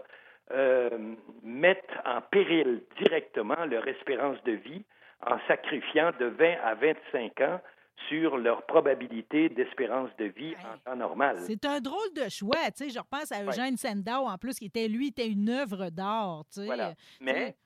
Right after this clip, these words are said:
Speaker 2: on est ailleurs, là. On n'est plus dans le corps et l'esprit, en tout cas.
Speaker 1: À votre question, la... pourquoi, euh, l'haltérophilie et non pas, euh, la dynamophilie ou le culturisme, quand on parle de dynamophilie,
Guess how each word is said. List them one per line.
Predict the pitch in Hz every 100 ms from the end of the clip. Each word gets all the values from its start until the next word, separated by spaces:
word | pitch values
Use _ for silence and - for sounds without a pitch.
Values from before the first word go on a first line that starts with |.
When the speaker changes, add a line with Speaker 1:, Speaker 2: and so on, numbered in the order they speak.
| _
Speaker 2:
on | 190 220
est | -
ailleurs, | 233 196 202 269 349 202
là. | 208 226
On |
n'est | 247
plus | 233 403
dans | 392
le | 269
corps | - 311 285
et | 262
l'esprit, | 226 - 233 247 208
en |
tout | 175 -
cas. | 180
Speaker 1:
À | 123
votre | 131 175 - 151
question, | - 127 - - 147 226 277
la... | 123 113 98 95 87 85 82 85 90 - - _
pourquoi, | 185 - - 359 180 143 - - _ _ _ _ -
euh, | 110 104 98 90 85 -
l'haltérophilie | 107 123 110 139 151 156 127 131 - 107 165 220 -
et | 143 127
non | 139 123
pas, | - 156 151 113 110
euh, | 107 101 98 98 95 - - - - 113 104 101
la | 101 98
dynamophilie | 107 135 123 123 - 107 127 127
ou | 107
le | 113
culturisme, | - 107 - 113 196 190 - - - _
quand | 208 214 185
on | 151
parle | 147 151
de | 127
dynamophilie, | 123 139 131 120 - 107 107 185